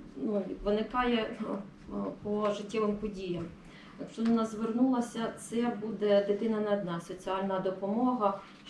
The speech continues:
яким, е, е, сім'ям щодо встановлення факту відсутності батьківського піклування, та які тимчасово влаштовані в сім'ю родичів. А, і деякі, ну, я всіх, е, с-,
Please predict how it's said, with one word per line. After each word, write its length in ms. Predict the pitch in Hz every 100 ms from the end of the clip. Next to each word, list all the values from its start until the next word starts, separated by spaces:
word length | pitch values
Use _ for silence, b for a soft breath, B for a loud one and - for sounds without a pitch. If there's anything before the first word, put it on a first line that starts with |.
| -
яким, 520 | 190 196 202 208 208
е, 260 | 202 190 - - 202 208 - 277 - - - 196 190
е, 40 |
сім'ям 680 | - - 208 202 175 170 175 - B -
щодо 220 | 202 196
встановлення 560 | - 196 214 208 190 196
факту 320 | 208 202 185
відсутності 560 | 190 - - 180 -
батьківського 480 | 185 185 - - 185
піклування, 640 | 202 202 202 247 254 226 214 B B -
та 80 |
які 200 | 208 247
тимчасово 500 | 240 202 185 - 220
влаштовані 500 | 180 190 - 220 214
в 40 | 202
сім'ю 380 | - 202 220 208
родичів. 560 | 180 165 165 - 170 - B B B B B B - - -
А, 40 | 185 190 190 190 190 B 202 208 -
і 320 | 226 240 247 240 220 B 208 190
деякі, 520 | 247 240 226 208 208 - -
ну, 200 | 214 208
я 160 | 214
всіх, 320 | 226 - - 185
е, 120 | 196
с-, 300 | 196 -